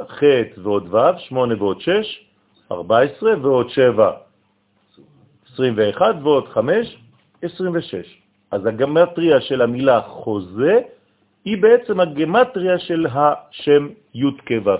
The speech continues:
כ'. מה זה אומר? זה לא סתם,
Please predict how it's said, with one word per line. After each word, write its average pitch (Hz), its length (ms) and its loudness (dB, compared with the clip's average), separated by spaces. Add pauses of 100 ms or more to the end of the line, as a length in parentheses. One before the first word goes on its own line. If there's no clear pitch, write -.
כ'. - 60 -18 (1600)
מה 113 240 2
זה 113 60 0
אומר? 135 580 -2
זה 131 80 -4
לא 147 180 4 (100)
סתם, 135 280 -2